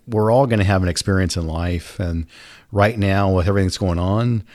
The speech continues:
there's people that view the world as the worst, awfulest place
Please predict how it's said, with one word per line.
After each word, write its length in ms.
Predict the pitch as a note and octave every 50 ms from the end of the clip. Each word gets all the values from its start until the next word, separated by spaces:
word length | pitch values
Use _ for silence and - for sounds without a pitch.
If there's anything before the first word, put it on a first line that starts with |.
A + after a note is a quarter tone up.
| - - _ _ -
there's 220 | - F2+ F2 -
people 240 | - - G2 F2 F#2+
that 100 | E2 F2+
view 220 | E2+ F2 F#2 F#2+ E2+
the 80 | F2+
world 360 | E2+ E2+ F2+ F#2 F2+ F2+ F2
as 200 | F2+ F2+ E2+ -
the 160 | - - F2+ E2
worst, 440 | E2+ E2+ F#2 F#2+ F#2+ F#2 - - - -
awfulest 540 | G#2 F2+ F2 - - F#2+ F#2 F2 - -
place 440 | - - F#2 F2+ F#2+ F#2 - - -